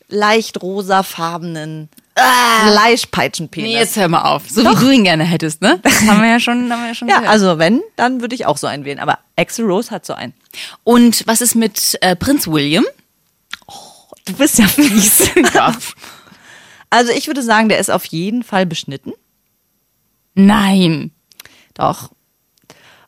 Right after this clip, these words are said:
Speaker 1: Und hatte früher als Kind mal eine Fimose. Darum ist er beschnitten. Aber das macht nichts, weil er hat einen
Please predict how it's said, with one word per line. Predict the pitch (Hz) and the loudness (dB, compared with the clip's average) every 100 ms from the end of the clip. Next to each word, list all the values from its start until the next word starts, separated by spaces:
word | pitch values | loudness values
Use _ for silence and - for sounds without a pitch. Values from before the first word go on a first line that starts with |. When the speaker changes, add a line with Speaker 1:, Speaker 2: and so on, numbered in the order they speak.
| _ _ | _ _
Speaker 1:
Und | 226 233 247 247 254 262 - - | 4 6 6 4 2 0 -6 -4
hatte | 214 220 240 233 | -2 2 2 0
früher | 220 247 208 | -2 2 4
als | 180 - | 2 0
Kind | 254 185 | -2 0
mal | 196 190 | 0 0
eine | 180 175 | -2 -4
Fimose. | 190 170 147 185 339 - _ _ _ _ _ _ | -4 -4 -4 -6 -8 -10 _ _ _ _ _ _
Darum | 151 156 220 | -2 2 4
ist | - 226 | 4 2
er | |
beschnitten. | 196 - 175 - - _ _ _ _ - - | 0 -2 -8 -10 -20 _ _ _ _ -14 -2
Aber | 156 226 359 | 2 4 2
das | - 220 | 2 2
macht | 226 - | 0 0
nichts, | 339 - - - _ _ _ _ - | -4 -4 -16 -20 _ _ _ _ -4
weil | - 214 | 0 2
er | 233 | 2
hat | 240 233 | 0 0
einen | 226 214 | 0 0